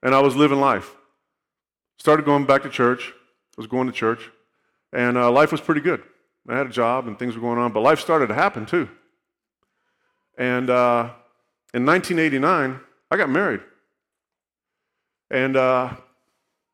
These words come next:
I don't wanna say anything about the person I married, but she hated everything I loved and loved everything I hated, and that marriage was hell, the hell on earth. It was bad.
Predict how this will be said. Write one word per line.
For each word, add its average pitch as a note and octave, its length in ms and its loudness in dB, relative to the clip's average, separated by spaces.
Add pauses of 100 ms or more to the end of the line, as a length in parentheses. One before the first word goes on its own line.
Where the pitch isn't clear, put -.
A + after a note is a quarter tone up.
(1040)
I F3+ 40 0
don't G#3 100 2
wanna E3+ 80 2
say - 160 0
anything D3+ 300 0
about C3+ 260 2
the C3+ 60 -6
person C3+ 340 -2
I A2+ 60 0
married, B2+ 400 -2
but G#2+ 180 -2 (760)
she - 160 -6
hated D3 240 4
everything C#3 340 2
I - 20 2
loved B2+ 240 4
and A#2 100 0
loved A#2 160 2
everything A#2 320 -4
I A2 100 -8
hated, A2 280 -6
and G#2+ 140 -8
that A#2+ 60 -6
marriage A#2+ 260 -2
was G2+ 140 -14
hell, A2 240 -6 (380)
the A#2+ 80 -14
hell A#2 160 -4
on A#2 140 -2
earth. G2+ 240 -10 (300)
It C#3 80 -10
was C3 140 -6
bad. - 280 -6